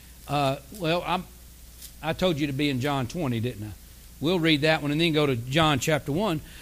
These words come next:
But what we're gonna see is, uh, in John chapter one and one, it's going to speak to us about the pre-existence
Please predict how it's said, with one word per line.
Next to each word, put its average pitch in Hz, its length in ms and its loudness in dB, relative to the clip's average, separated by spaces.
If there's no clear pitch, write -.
But 240 140 12
what 269 200 12
we're 254 100 8
gonna 233 200 8
see 302 480 8
is, 208 340 10
uh, 180 160 8
in 190 160 6
John 240 320 8
chapter 226 380 8
one 233 340 6
and 180 260 4
one, 233 520 6
it's 220 180 6
going 247 220 6
to 208 80 4
speak - 360 2
to 233 120 2
us 220 220 10
about 208 280 4
the 208 120 4
pre-existence 202 1600 12